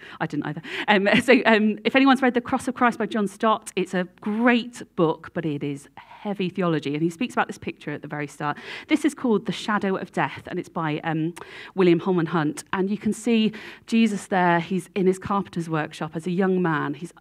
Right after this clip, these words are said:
stretching up, and yet behind him is the shadow of a, of a cross, essentially, his arms outstretched.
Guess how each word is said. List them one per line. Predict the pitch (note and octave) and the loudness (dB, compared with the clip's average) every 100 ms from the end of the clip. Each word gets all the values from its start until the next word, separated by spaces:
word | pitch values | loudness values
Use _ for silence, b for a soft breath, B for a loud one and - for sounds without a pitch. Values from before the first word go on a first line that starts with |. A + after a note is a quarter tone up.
| _ | _
stretching | - - - C4 - B3 A3+ | -20 -10 -4 -4 -2 -4 0
up, | G3 - - - - B B B B B B G#3+ | 0 0 -6 -20 -20 B B B B B B -2
and | G3 | 0
yet | G3 | 0
behind | - - G#3+ G3+ F#3+ | -4 -4 0 0 0
him | F3 D3 C#3+ C#3+ - | 0 0 -2 -6 -10
is | F#3 E3 | -8 -6
the | E3 | -8
shadow | - D#3 D#3+ D3+ D3 F3 - - | -8 -10 -8 -10 -10 -12 -16 -16
of | D#3+ | -14
a, | D3+ D#3 - _ _ _ - | -14 -16 -20 _ _ _ -16
of | E3+ | -14
a | D#3 | -14
cross, | - D#3 - - - - | -10 -10 -10 -20 -20 -18
essentially, | - E3+ - - - | -14 -12 -12 -12 -12
his | E3 F3+ | -12 -6
arms | E3+ E3 D3 | -2 -2 -4
outstretched. | D3+ - - D3 - - | -8 -8 -8 -8 -8 -20